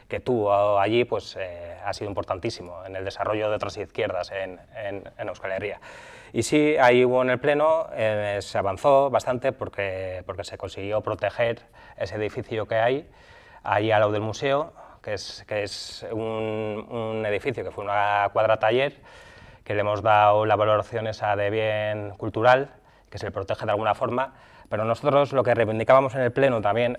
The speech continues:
es que, o sea, eso está bien, protegerla así, pero que los propietarios de ese terreno es una empresa que depende del Estado, ese, ese PIDES,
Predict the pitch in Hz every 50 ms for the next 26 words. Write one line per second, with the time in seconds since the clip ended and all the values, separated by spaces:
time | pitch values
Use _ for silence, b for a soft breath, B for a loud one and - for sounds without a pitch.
0 | - - - - - 117 113 113 110 107 110 110 98 - - - 95 87 - -
1 | 101 95 95 92 - - 117 101 104 113 120 139 151 - 135 - - - - -
2 | - 113 104 101 - - - 123 131 131 B B B B B B B B B 123
3 | 113 107 110 104 - 113 104 104 101 - - 113 95 107 101 - 131 131 123 131
4 | 120 127 135 107 - 127 139 143 135 131 120 - 123 104 104 - 113 127 - -
5 | 104 98 98 95 92 - 110 113 107 110 107 104 101 - - 131 117 117 113 113
6 | - - 98 101 101 98 - - 107 - 127 120 110 113 120 - -